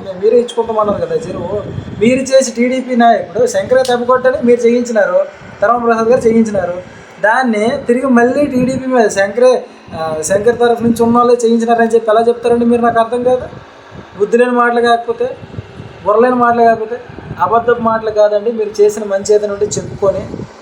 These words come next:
ఓటు అడుక్కోండి. దయచేసి మళ్ళీ మళ్ళీ చెప్తున్నాను. దయచేసి మళ్ళీ మళ్ళీ చెప్తున్నా, నేను మిమ్మల్ని రెచ్చగొట్టడనే చెప్పట్లేదు, లేదా ప్రజల్ని రెచ్చగొట్టడనే చెప్పట్లేదు. చేసింది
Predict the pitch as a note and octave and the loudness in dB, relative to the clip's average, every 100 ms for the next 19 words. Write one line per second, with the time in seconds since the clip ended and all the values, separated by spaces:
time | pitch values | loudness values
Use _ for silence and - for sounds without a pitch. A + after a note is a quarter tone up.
0 | - E3+ F3+ F#3 F3 D#3+ C#3 - - - | -10 -6 -2 -2 -2 -6 -12 -14 -20 -2
1 | F3+ G3 G#3 - F3+ G3+ G3 G3 F3+ F3 | 0 2 0 0 -4 -2 0 0 0 -4
2 | - D#3+ C#3+ - - - - - - - | -8 -14 -14 -20 -20 -20 -20 -20 -12 0
3 | G#3 A#3+ C4 C4+ A3+ G3+ G#3 G3 F#3 F3+ | 2 2 -2 -2 0 2 2 0 -4 -8
4 | - - D3+ - - - - - - - | -10 -12 -20 -20 -20 -20 -20 -20 -20 -20
5 | - - F#3+ G3 G3 G3 F3+ F3+ F#3 G#3+ | -20 -12 -8 -6 -2 0 0 0 0 0
6 | A3+ A3+ A3+ G3+ G3+ G#3 G#3 G#3 G3+ A#3 | 2 0 0 -2 -2 -4 -2 0 0 -6
7 | - G3 G3+ F3+ F3+ G#3+ A3 G3 G#3 G#3+ | -2 0 0 -2 -2 0 2 0 0 -2
8 | G#3+ A3 G#3 F#3 F#3 F3 D3+ C#3 - - | 0 -2 -2 -4 -6 -8 -12 -14 -18 -18
9 | - - - - - - - - A#3+ D4+ | -18 -18 -18 -20 -20 -20 -16 -2 2 2
10 | D4+ D#4+ | 0 -4